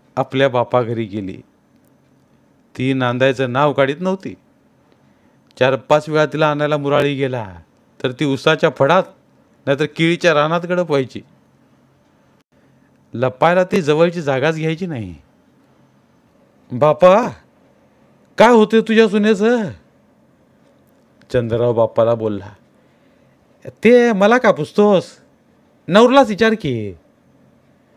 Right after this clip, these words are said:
तू गेलतास की मुराळी म्हणून? एकदा नाही, दोनदा गेला होतास की."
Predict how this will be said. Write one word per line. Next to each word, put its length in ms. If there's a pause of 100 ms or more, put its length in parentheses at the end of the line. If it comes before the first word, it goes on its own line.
(680)
तू 280
गेलतास 420
की 100
मुराळी 320
म्हणून? 300 (1300)
एकदा 360
नाही, 160
दोनदा 380
गेला 220
होतास 320
की." 260